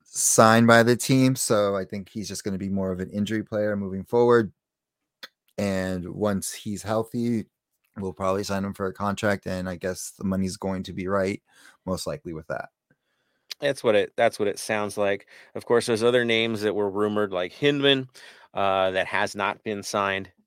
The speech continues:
Speaker 2: And as you heard from Cherundolo today, uh, will not be signed at the moment. Um, that doesn't mean the door is completely shut there. Um, but for now,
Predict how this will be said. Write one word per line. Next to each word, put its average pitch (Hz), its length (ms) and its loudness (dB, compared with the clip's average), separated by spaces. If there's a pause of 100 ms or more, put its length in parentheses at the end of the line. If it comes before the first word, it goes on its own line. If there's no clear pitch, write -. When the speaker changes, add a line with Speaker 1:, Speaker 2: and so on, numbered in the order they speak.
Speaker 2:
And 95 400 -4
as 95 240 -6
you 95 120 -10
heard 95 240 -4
from 95 180 -10
Cherundolo 92 500 -4
today, 101 440 2 (540)
uh, 92 280 4
will 101 160 2
not 107 180 4
be - 100 -6
signed 123 240 0
at 117 80 -2
the 95 100 0
moment. 98 560 0 (220)
Um, 92 500 -2
that 104 160 0
doesn't 143 260 4
mean 147 140 2
the 123 60 2
door 113 240 4
is 110 100 -2
completely 92 480 -6
shut - 360 4
there. 190 280 6 (760)
Um, 87 720 -2 (540)
but 113 500 6 (180)
for 107 220 0
now, 95 480 2